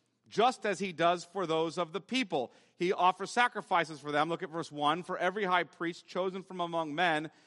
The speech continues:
is appointed to, be-, to act on behalf of men in relation to God,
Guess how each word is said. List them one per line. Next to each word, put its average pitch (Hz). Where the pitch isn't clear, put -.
is 160
appointed 185
to, 160
be-, -
to 165
act 208
on 165
behalf 170
of 143
men 175
in 156
relation 143
to 127
God, 147